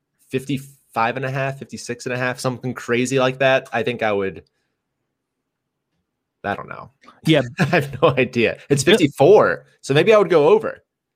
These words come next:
Speaker 2: Yeah. So I
Speaker 1: Yeah.
Speaker 2: think Bills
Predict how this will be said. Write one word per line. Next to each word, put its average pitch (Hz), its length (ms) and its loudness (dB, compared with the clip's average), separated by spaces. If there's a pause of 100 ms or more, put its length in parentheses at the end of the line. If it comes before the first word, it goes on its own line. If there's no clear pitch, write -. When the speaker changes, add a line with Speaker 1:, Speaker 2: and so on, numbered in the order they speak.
(1160)
Speaker 2:
Yeah. 139 280 2
So 151 640 4 (580)
I 170 120 0
Speaker 1:
Yeah. 160 240 0
Speaker 2:
think 65 100 -12 (100)
Bills 196 580 4